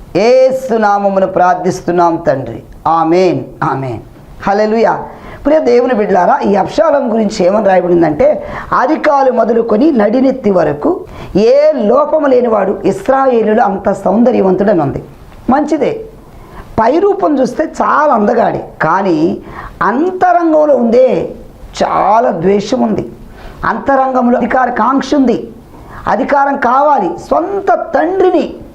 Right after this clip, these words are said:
ద్వేషించి, సొంత తండ్రి మీద పగబెట్టుకొని, తండ్రిని చంపి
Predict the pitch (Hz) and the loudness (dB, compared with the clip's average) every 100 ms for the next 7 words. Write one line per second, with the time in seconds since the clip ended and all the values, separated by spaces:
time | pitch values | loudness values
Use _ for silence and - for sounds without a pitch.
0 | - - - - - - - - - - | -20 -20 -20 -20 -20 -20 -20 -20 -8 0
1 | 151 202 - 240 214 247 330 - - - | 2 2 0 -2 -2 -4 -6 -12 -20 -20
2 | - - - - 254 269 - 622 285 285 | -20 -20 -16 -4 0 0 0 0 0 0
3 | 277 285 - 190 185 240 240 - 240 285 | 2 2 2 0 0 0 0 0 0 -2
4 | - - - - - - - 262 320 370 | -8 -18 -20 -20 -20 -10 0 0 2 2
5 | 370 370 370 262 254 294 359 294 226 277 | 4 2 2 0 0 0 2 2 2 -2